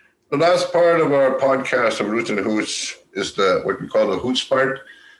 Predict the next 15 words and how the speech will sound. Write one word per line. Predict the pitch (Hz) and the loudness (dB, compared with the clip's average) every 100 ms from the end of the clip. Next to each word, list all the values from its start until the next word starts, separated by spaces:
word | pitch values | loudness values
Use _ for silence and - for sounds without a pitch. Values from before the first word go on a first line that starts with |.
| _ _ | _ _
You | 98 | -2
know, | 110 110 110 | 0 2 2
that | 101 92 | 2 2
Aboriginal | 107 95 104 98 95 | 0 2 -2 -2 -4
people | 90 107 107 98 | -4 -4 -4 -2
are | 95 90 80 - | -2 -2 -6 -14
funny | - 104 110 92 | -6 -4 -2 -4
people | 104 101 95 92 | -6 -4 -6 -2
telling | 101 101 90 | -2 -2 -2
jokes | 98 98 - 87 | 0 0 -2 -6
and | 82 | -8
stories | - 98 98 92 | -4 -2 0 0
about | 87 92 92 | -4 -4 -4
each | 90 - | -4 -2
other | 92 95 95 92 | 0 0 0 -4